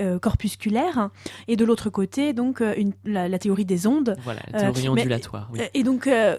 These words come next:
Speaker 1: hum, donc il y a un débat. Cela dit, cela signifie qu'à l'époque on connaît déjà ce que c'est qu'une onde.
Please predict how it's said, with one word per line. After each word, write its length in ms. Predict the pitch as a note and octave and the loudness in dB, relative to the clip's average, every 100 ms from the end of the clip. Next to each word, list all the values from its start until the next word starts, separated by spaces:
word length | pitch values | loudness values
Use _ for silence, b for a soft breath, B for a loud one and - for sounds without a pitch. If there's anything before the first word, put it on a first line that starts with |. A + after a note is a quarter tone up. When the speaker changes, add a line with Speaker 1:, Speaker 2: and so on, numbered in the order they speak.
| - | -2
Speaker 1:
hum, 320 | B3 A#3+ - - - - - | -2 -2 -6 -14 -20 -14 -4
donc 160 | A3+ G#3+ | -2 0
il 20 | |
y 40 | |
a 40 | G3+ | 2
un 60 | |
débat. 320 | G3+ G3+ C4+ A4+ b b b | 4 6 4 2 b b b
Cela 340 | - B3 A3+ G#3+ | -2 2 2 2
dit, 280 | C#4 E4 G#4+ - - | 2 4 4 0 -8
cela 440 | B3 - C4 A3+ | -4 -2 2 2
signifie 520 | A3+ A#3+ A#3 - D4+ | 2 0 0 0 -4
qu'à 260 | - C4 A3 | 0 2 2
l'époque 340 | G#3 - D#4 | 2 2 4
on 60 | C4+ | 4
connaît 180 | A#3 G#3 | 2 2
déjà 500 | F#3 A3+ G#3 A#3+ E4 - | 6 6 8 6 4 -4
ce 80 | - | -6
que 100 | A3+ | -4
c'est 120 | G#3 | -4
qu'une 200 | - D4+ | -2 0
onde. 300 | A#3+ F3+ F#3+ | 0 -2 -8